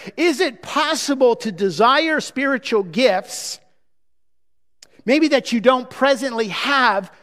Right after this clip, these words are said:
without feeling useless or coveting others? Is it possible?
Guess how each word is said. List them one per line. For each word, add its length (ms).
without 440
feeling 500
useless 1000
or 160
coveting 720
others? 680
Is 180
it 100
possible? 880